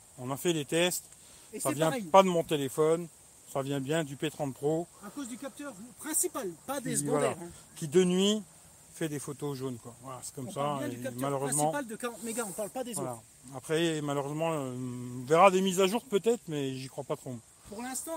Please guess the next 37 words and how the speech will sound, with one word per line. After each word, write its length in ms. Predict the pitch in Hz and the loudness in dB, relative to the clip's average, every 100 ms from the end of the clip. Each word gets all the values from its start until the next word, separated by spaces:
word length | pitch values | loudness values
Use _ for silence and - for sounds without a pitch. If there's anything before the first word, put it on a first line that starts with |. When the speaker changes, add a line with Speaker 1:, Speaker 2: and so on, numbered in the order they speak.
| 320 | -4
Speaker 1:
Mais 80 | 143 | 0
bon, 120 | 151 | 0
on 40 | |
Speaker 2:
euh, 20 | |
Speaker 1:
verra. 220 | 143 135 123 | 0 -4 -4
Speaker 2:
je 100 | 226 | -4
ne 80 | |
sais 160 | - 240 | -4 -4
pas. 200 | - 247 - - - - - | -10 -14 -14 -20 -20 -20 -10
Il 100 | 202 | -6
y 100 | 220 | -4
a 80 | 277 | -4
eu 80 | 277 | -4
des 100 | 254 | -2
mises 160 | 240 | 0
à 80 | 247 | -2
jour, 340 | 208 339 440 - - - | 0 0 -2 -6 -18 -10
mais 80 | 175 | -8
j'ai 140 | 220 | -8
pas 100 | 247 | -10
l'impression 360 | 247 254 247 302 | -10 -10 -10 -10
qu'il 80 | |
y 40 | 226 | -10
a 40 | |
beaucoup 200 | 190 - | -12 -12
de 80 | 147 | -6
Speaker 1:
Non, 60 | 139 | -2
Speaker 2:
changements. 220 | 131 123 | -2 -2
Speaker 1:
pour 120 | 143 | -4
l'instant, 420 | 139 - 156 139 120 - - - - - - - - - - - - - - - - | -6 -6 -6 -6 -10 -14 -20 -20 -20 -14 -12 -8 -6 -6 -4 -4 -6 -6 -8 -10 -10
on 20 | 226 | -8
Speaker 2:
J'en 80 | |
ai 40 | 247 | -6
eu 100 | 240 | -6
deux. 280 | 240 302 381 - - - - - - - 285 | -6 -8 -10 -14 -20 -20 -20 -18 -20 -14 -10
Une, 60 | |
euh, 340 | 330 285 196 | -10 -10 -14